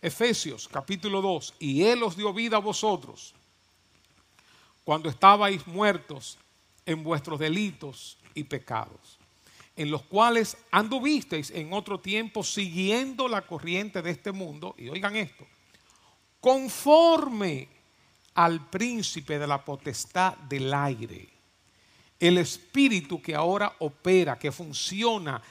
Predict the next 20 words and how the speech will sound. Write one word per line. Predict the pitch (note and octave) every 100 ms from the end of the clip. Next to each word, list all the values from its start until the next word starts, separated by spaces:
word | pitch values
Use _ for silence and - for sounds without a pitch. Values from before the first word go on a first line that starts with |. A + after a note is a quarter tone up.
| - -
La | D3+
palabra | E3 F#3 G#3+ G#3
que | G3
se | F3+
usa | E3+ G#3+ G3
ahí | F#3+ G#3+ G#3 - _
es | G3 G3 -
energuzo | E3 F3 E3+ D#3+ B3+ A#3+ - E3+
en | D#3
griego, | F#3+ A3 G3+ D#3+ C3+ - -
eh, | - E3 E3
como | F3+ F#3
que | -
energiza, | F#3 F#3+ E3+ D3 - C#4 B3 - D3 C3+ -
que | G3
actúa | F3+ - D4+ D#4+ G3+ C3+ - - _ _
en | D#3+
los | D3+ B2 -
hijos | A#3 G3 E3
de | E3+ F3